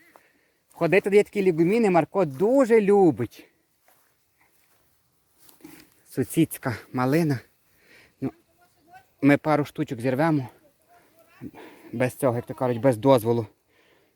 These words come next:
Марко просто обожнює. Марко просто обожнює, то ми, як то кажуть, без спросу, але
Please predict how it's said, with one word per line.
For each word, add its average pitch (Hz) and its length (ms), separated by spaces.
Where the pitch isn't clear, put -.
Марко 131 320
просто 147 320
обожнює. 120 680
Марко 120 260
просто 135 320
обожнює, 147 560
то 131 120
ми, 135 160
як 123 100
то 131 100
кажуть, 131 320
без 131 160
спросу, 151 560
але 135 180